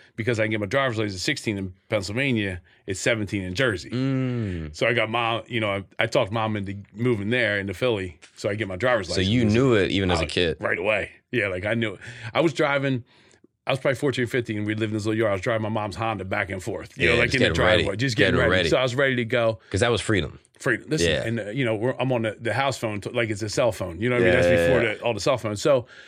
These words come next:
Speaker 1: I, um, I went to Philadelphia school for a couple semesters and came back and moved with my father at seventeen.
Speaker 2: And
Speaker 1: Back
Speaker 2: what is
Speaker 1: in Jersey.
Speaker 2: Melville like at the time when you're there for the, you know, as a kid?
Speaker 1: It was twenty-five thousand people. You know, it's just, it's, it's a little, there's nothing special there. It's, it's a,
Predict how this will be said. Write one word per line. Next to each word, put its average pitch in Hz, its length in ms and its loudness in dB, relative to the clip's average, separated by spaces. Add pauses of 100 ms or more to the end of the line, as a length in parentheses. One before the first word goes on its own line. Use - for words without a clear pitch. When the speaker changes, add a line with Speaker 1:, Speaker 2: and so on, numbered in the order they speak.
(380)
Speaker 1:
I, 135 80 2
um, 131 480 2 (220)
I - 40 0
went 147 140 0
to 135 100 -2
Philadelphia 139 440 0
school 131 280 0
for 113 240 0
a 104 80 -4 (180)
couple 123 220 -4
semesters 113 500 -2
and 104 100 -4
came 110 160 -4
back 110 220 2
and 101 100 -8
moved 101 120 -6
with 98 100 -10
my 90 40 -10
father 98 400 -4
at 85 100 -14
seventeen. 92 680 -6 (120)
Speaker 2:
And 95 140 0
Speaker 1:
Back 107 60 0
Speaker 2:
what 156 100 6
is 143 100 2
Speaker 1:
in 104 80 0
Jersey. 101 100 2
Speaker 2:
Melville 107 440 2
like 76 280 0
at - 140 -6
the 76 60 -4
time 78 260 -2
when 73 100 -2
you're 71 100 -2
there 69 260 -6
for - 100 -14
the, 71 120 -10 (300)
you 71 100 -8
know, 64 180 -10 (100)
as 71 80 -8
a - 40 -8
kid? - 280 -8 (180)
Speaker 1:
It 170 60 -2
was 175 180 -4
twenty-five 147 580 -2
thousand 131 640 -2
people. 123 600 0
You 120 100 -4
know, 110 140 0
it's 113 100 -4
just, 147 200 -6
it's, 165 260 -8
it's 180 200 -2
a 175 60 -2
little, 180 500 0 (440)
there's 180 200 0
nothing 190 280 0
special 113 340 -2
there. 98 80 -4
It's, 98 140 -6
it's 110 160 -4
a, 107 80 -4